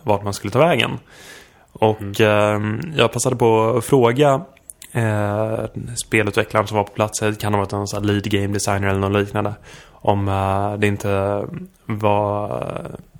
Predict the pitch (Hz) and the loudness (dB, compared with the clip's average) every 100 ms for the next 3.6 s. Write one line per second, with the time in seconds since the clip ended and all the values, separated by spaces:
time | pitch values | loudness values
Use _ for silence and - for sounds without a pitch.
0 | - - - - 113 113 110 107 - 110 | -20 -16 -10 -2 0 2 2 0 -2 0
1 | 107 107 160 190 180 131 107 101 - 113 | 2 2 2 0 2 2 2 2 0 -2
2 | 107 - 107 101 101 107 107 104 101 101 | 0 2 2 4 4 4 2 2 2 2
3 | 101 104 104 143 - 113 | 4 2 2 0 0 0